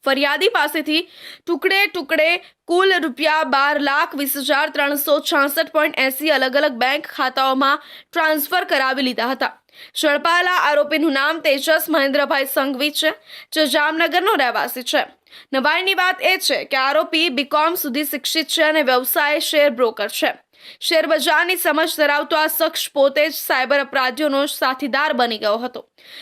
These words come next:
તેણે પોતાના નામે રહેલા બેંક ખાતાઓનો ઉપયોગ ગેરકાયદેસર નાણાકીય વ્યવહારો માટે કરવા દીધો હતો. પોલીસ તપાસમાં બહાર આવ્યું કે તેજસ સંઘવીએ પોતાની ઇન્ડિયન ઓવરસીઝ બેંક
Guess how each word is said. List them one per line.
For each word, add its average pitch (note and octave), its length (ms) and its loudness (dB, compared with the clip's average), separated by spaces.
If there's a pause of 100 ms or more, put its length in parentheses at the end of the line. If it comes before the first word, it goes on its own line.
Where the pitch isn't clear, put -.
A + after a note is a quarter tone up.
(140)
તેણે D4 160 2
પોતાના E4 420 2
નામે E4 340 2
રહેલા E4 340 2
બેંક D4 300 -2
ખાતાઓનો D4 640 0
ઉપયોગ C#4+ 400 0
ગેરકાયદેસર C#4+ 720 0
નાણાકીય C#4 540 0
વ્યવહારો B3+ 480 0
માટે C#4+ 260 0
કરવા C4+ 300 -2
દીધો A3+ 220 -8
હતો. - 320 -8 (440)
પોલીસ D#4 300 4
તપાસમાં E4+ 540 2
બહાર D#4 200 2
આવ્યું D#4+ 320 -2
કે F4+ 100 0
તેજસ D#4+ 500 0
સંઘવીએ D#4+ 540 0
પોતાની D4 640 0
ઇન્ડિયન D4+ 460 0 (100)
ઓવરસીઝ C#4 500 2 (400)
બેંક C#4+ 460 -2